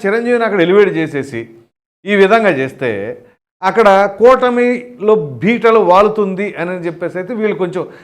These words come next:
గట్టిగా కృషి చేశారనే చెప్పుకోవాలి. So, ఆ విషయంలో కొంతవరకు మరి చిరంజీవి ఫ్యాన్స్ నిజంగానే రియాక్ట్ అయ్యారో, చిరంజీవి ఫ్యాన్స్ ముసుగులో కొంతమంది వేరే వాళ్ళు రియాక్ట్ అయ్యారో కానీ,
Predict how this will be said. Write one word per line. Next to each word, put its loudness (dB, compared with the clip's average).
గట్టిగా 2
కృషి -2
చేశారనే 2
చెప్పుకోవాలి. -4
So, -8
ఆ 6
విషయంలో 0
కొంతవరకు 0
మరి -4
చిరంజీవి -4
ఫ్యాన్స్ -4
నిజంగానే -4
రియాక్ట్ 0
అయ్యారో, 0
చిరంజీవి -6
ఫ్యాన్స్ -4
ముసుగులో -4
కొంతమంది -6
వేరే 4
వాళ్ళు 6
రియాక్ట్ 4
అయ్యారో 4
కానీ, -2